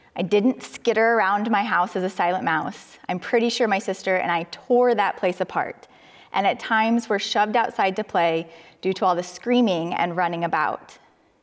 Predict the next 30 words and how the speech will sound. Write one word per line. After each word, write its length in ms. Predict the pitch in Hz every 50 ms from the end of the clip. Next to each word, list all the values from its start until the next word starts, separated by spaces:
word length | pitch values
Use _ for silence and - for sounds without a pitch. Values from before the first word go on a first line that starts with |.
| _ _ _ _ _ -
One 160 | 226 226 226
of 60 | 226
our 120 | 220 214 226
favorite 640 | 226 - - - 247 254 269 277 269 294 - 233
games 280 | 226 202 202 208 214 -
to 80 | - 233
play 380 | - - 185 170 165 165 170 - - - - - -
was 100 | - 202
Camp 300 | - - - 196 160 -
Survival, 640 | - - 220 208 262 294 277 175 113 78 62 - - - - - - - - - -
in 100 | - 220
which 180 | 220 220 226 -
one 220 | 220 233 247 262
of 80 | 285 262
us 160 | 294 294 -
sat 180 | - 233 202 208
atop 380 | 233 226 - 233 190 - -
the 60 | -
bunk 200 | 190 196 190 190
beds 260 | - 185 185 180 170 170
ready 260 | 196 196 190 202 196
to 160 | 202 - 190
push 500 | - - - - - 240 262 - - -
the 160 | - 285 247
other 220 | 226 220 226 233 208
off 260 | 175 156 147 180 - -
and 100 | 196 180
defend 380 | 262 - - - 185 185 190 -
her 160 | - 202 175
turf, 480 | - - 185 147 - - - - -